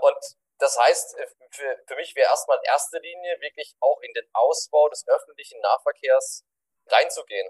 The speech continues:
Das ist schon ein Thema, und das ist ja nichts, was irgendwie in einem Jahr passiert ist, sondern da sind wirklich auch die Städte gefordert, öffentlichen Nahverkehr auszubauen. Da gehört beispielsweise, jetzt, ich habe ja ein paar Lösungen gesagt, dritte Dimension, dritte, äh, Dimension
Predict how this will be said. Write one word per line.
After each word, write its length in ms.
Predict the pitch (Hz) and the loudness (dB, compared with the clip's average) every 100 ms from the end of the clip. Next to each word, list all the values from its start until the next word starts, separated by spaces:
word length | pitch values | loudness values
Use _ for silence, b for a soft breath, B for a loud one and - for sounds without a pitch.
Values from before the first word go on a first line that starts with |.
| - | 0
Das 220 | 131 151 | 2 2
ist 120 | 156 | -2
schon 180 | - 151 | 0 0
ein 80 | 147 | 0
Thema, 280 | - 165 170 | -4 2 4
und 240 | 131 120 | 4 0
das 80 | 131 | -4
ist 120 | 139 | -2
ja 80 | 135 | -2
nichts, 240 | 131 - | -2 -6
was 160 | 135 127 | -2 -2
irgendwie 220 | 139 135 | -4 -8
in 60 | 127 | 0
einem 320 | 127 139 143 | 2 2 2
Jahr 180 | 135 131 | 4 4
passiert 340 | 127 - 202 | 2 -2 -8
ist, 140 | 123 - | -6 -4
sondern 240 | 120 117 117 | 0 2 2
da 120 | 120 | 0
sind 180 | - 135 | -2 -10
wirklich 240 | 143 - - | -16 -6 -4
auch 140 | - - | -4 -8
die 40 | |
Städte 320 | - - 180 | -4 -2 -2
gefordert, 580 | - - 104 104 147 - _ _ _ _ _ - | -8 -2 2 4 2 0 _ _ _ _ _ 0
öffentlichen 600 | 160 160 156 147 139 139 123 | 0 0 -14 -18 -20 -16 -2
Nahverkehr 640 | 117 139 143 131 135 131 135 - _ _ _ | 2 2 2 -2 2 4 4 0 _ _ _
auszubauen. 720 | 120 165 - 160 - 104 98 - _ _ _ - | 2 2 0 -6 2 4 4 -2 _ _ _ 2
Da 120 | 131 | 4
gehört 340 | 139 151 - | 6 4 6
beispielsweise, 760 | 127 135 - 160 - 135 151 160 | 6 4 2 -4 4 6 6 2
jetzt, 280 | - - _ _ | -6 -10 _ _
ich 80 | 131 | -2
habe 160 | 135 | 2
ja 60 | 131 | 2
ein 60 | 127 | 4
paar 180 | 123 | 2
Lösungen 260 | 135 143 123 | 2 -10 -10
gesagt, 360 | 117 131 - - | 0 0 0 -10
dritte 180 | 131 117 | -12 -10
Dimension, 560 | 151 156 - 156 160 165 | -8 -8 -6 0 0 0
dritte, 260 | - 147 | -6 -6
äh, 320 | 165 123 127 127 | -4 0 2 0
Dimension 420 | 139 135 - 135 | -4 -10 -8 -8